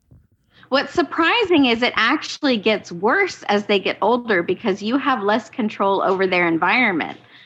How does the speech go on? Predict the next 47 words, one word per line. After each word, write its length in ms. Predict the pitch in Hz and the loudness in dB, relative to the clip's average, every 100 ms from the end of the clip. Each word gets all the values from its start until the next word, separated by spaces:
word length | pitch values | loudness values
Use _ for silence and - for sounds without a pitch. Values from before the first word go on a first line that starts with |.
| _ | _
So, 300 | - 233 214 | -2 2 4
you 140 | 220 | 4
know, 180 | 294 196 | 2 2
she's 340 | 196 - 370 294 | 0 2 2 2
out 260 | - 214 233 | 0 0 2
in 120 | 208 | 2
the 100 | 180 | 2
world 460 | 170 185 240 294 214 | 2 2 2 2 0
now. 220 | 147 117 | 0 -2
She 260 | - 240 254 | -4 -4 -2
has 240 | 214 185 | 0 0
a, 160 | 170 147 - | -2 -4 -4
a 160 | 175 160 _ _ | -4 -4 _ _
corporate 480 | - 220 220 190 165 | -2 -2 0 -2 -2
job. 560 | 175 - 180 202 269 302 349 - - | -8 -2 0 2 2 0 -4 -12 -20
She's 320 | - 233 220 | -8 -2 -2
got 260 | - 185 - | 0 0 -2
friends 420 | - 208 214 226 | -2 0 2 2
I've 200 | 214 190 | 2 2
never 240 | 190 190 170 | 0 0 0
met. 320 | 175 240 339 - _ | 2 0 -2 -8 _
She 200 | - 269 | -4 2
has 200 | 254 226 | 2 2
this 220 | 202 185 | -2 -4
whole 400 | - 254 262 262 | -2 2 2 2
life 400 | 240 247 226 220 | 2 2 2 -2
that 180 | 190 190 | -2 0
I 220 | 190 208 | 2 2
am 160 | 220 208 | 0 0
not 240 | 196 202 | 0 0
in 160 | 196 202 | -2 -6
control 460 | 220 180 220 220 | -8 -4 -2 0
of, 180 | 180 175 | 0 0
which 400 | 214 254 - - - | 0 0 -2 -8 0
is 220 | 226 226 | 2 2
a 80 | 202 | -2
great 560 | 165 185 240 359 - | 0 0 2 0 -4
thing. 240 | 175 175 190 | -4 -2 0
That's 220 | 185 - | -2 -4
what 140 | - | -10
she's 200 | - 196 | -6 -6
supposed 300 | - 233 302 | -4 -4 -4
to 100 | 220 | -6
do. 160 | 180 180 | -4 -4
She's 300 | - 190 190 | -4 -4 -4
an 80 | 180 | -4
adult. 440 | 160 240 180 170 | -2 0 0 -4